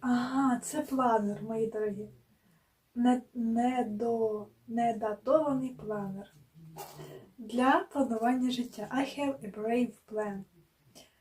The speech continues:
Я маю якийсь сміливий па-, план, здається, якщо не помиляюсь, brave — це сміливий. Так, планувати життя, це я люблю. Це я буду захопливо робити, тим паче в такому красивому.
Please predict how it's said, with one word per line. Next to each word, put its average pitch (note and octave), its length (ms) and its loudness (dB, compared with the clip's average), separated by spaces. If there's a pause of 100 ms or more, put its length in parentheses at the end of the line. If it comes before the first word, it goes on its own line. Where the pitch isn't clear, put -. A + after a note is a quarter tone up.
(160)
Я C4+ 260 4
маю C4 320 4
якийсь A#3+ 360 -2
сміливий C4 520 0
па-, A3+ 180 0
план, A3 240 0
здається, G#3 580 -4
якщо - 260 -12
не G3+ 60 -6
помиляюсь, A#3+ 600 -6
brave — A#3+ 320 -2
це - 160 -14
сміливий. G#3+ 680 -6 (240)
Так, A#3 280 0
планувати B3 560 2
життя, B3 400 0
це C4+ 220 6
я C4 100 10
люблю. B3 360 2 (1200)
Це D4+ 280 2 (1160)
я A#3 240 10
буду A#3+ 140 0
захопливо A#3+ 560 0
робити, A3+ 420 -2
тим A#3+ 200 2
паче B3+ 240 0
в - 40 -16
такому B3+ 360 -2
красивому. C4 520 -4